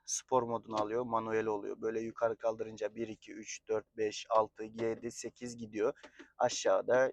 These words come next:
yedi, altı, beş, dört, üç, iki gider bu. Burada da problem yok. Bunu da anlaştık. Şimdi sürmeye çıkıyoruz arkadaşlar. Sürünce de ben size direksiyon nasıl, yol tutuşu nasıl, frenleme nasıl,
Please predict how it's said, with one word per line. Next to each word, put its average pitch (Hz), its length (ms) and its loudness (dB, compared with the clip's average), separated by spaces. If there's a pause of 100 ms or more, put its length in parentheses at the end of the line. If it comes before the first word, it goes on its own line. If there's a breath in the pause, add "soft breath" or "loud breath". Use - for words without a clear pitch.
(260)
yedi, 110 320 0
altı, 117 500 2
beş, 110 380 -2
dört, 107 260 -2
üç, - 200 -10
iki 117 280 -10
gider 104 280 -2
bu. - 120 -8 (560 loud breath)
Burada 120 240 4
da 104 100 4
problem 101 440 -2
yok. 104 140 -4
Bunu 131 280 2
da 113 100 12
anlaştık. 101 600 -2 (500)
Şimdi 156 340 -2
sürmeye 135 400 -2
çıkıyoruz 113 420 -4
arkadaşlar. 101 560 0 (760 soft breath)
Sürünce 131 500 0
de 110 120 2
ben 120 120 4
size 107 400 -2
direksiyon 127 520 2
nasıl, 120 360 0 (480)
yol 120 200 2
tutuşu - 380 -10
nasıl, 123 380 0 (320)
frenleme 110 520 -2
nasıl, 117 380 -2